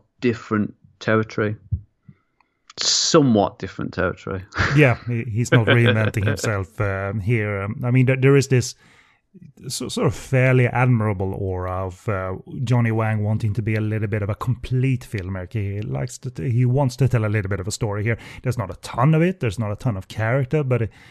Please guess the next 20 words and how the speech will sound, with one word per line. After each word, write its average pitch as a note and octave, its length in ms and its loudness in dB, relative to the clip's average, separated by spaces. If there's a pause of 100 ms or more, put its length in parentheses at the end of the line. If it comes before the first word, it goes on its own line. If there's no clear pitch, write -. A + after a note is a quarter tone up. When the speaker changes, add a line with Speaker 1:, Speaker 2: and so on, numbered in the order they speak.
(140)
Speaker 2:
because B2 260 0
it's G#2+ 140 -2
all A2+ 180 2
a G#2+ 60 0
springboard G#2+ 640 0
for G2+ 360 -2
dark G#2+ 360 0
violence G#2 460 -4
and G#2+ 100 -2
action. C3 380 0
But A#2+ 120 2
I A#2 60 0
think B2 260 0
he, A2 200 0 (220)
he's D3 180 0
dedicated B2 580 0
to G#2+ 180 -2
setting G#2+ 460 -2
it A#2 100 4
up, C#3 300 -2